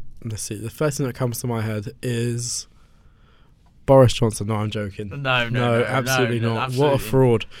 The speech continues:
Speaker 2: absolutely
Speaker 1: Um,
Speaker 2: not.
Speaker 1: <clears throat> let's go. I'm gonna go for Antonio Conte.
Speaker 2: Ooh.
Speaker 1: For banning pizza, banning ketchup,
Speaker 2: Fizzy
Speaker 1: banning
Speaker 2: drinks.
Speaker 1: mayo, banning fizzy drinks, and also telling the players how to have sex with their girlfriends. True.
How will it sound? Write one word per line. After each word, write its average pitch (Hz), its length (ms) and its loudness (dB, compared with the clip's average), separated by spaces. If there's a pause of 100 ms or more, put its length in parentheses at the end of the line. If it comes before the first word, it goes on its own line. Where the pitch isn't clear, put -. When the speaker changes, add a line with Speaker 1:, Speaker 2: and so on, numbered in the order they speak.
(180)
Speaker 2:
absolutely 135 500 4
Speaker 1:
Um, 120 40 0
Speaker 2:
not. 101 240 -2 (220)
Speaker 1:
<clears throat> - 220 -20
let's 143 240 -2
go. 143 180 -4
I'm 139 100 0
gonna 139 140 -2
go 127 200 2
for 123 840 0
Antonio 113 400 -2
Conte. 110 480 -4 (260)
Speaker 2:
Ooh. 127 380 -8 (340)
Speaker 1:
For 117 680 0 (320)
banning 127 560 0 (540)
pizza, 113 400 -4 (340)
banning 110 320 -4
ketchup, 113 420 -8
Speaker 2:
Fizzy 123 220 -8
Speaker 1:
banning 113 340 -2
Speaker 2:
drinks. 113 120 -2
Speaker 1:
mayo, 113 380 0 (120)
banning 110 300 -4
fizzy - 280 -12
drinks, 113 340 -8 (480)
and 131 100 -4
also 160 200 -4
telling 147 200 -2
the 139 80 -2
players 139 300 0
how 151 160 -2
to - 120 -8
have 147 140 -4
sex - 340 -2
with 135 80 -6
their 135 100 -2
girlfriends. 120 640 -6 (800)
True. 113 260 -6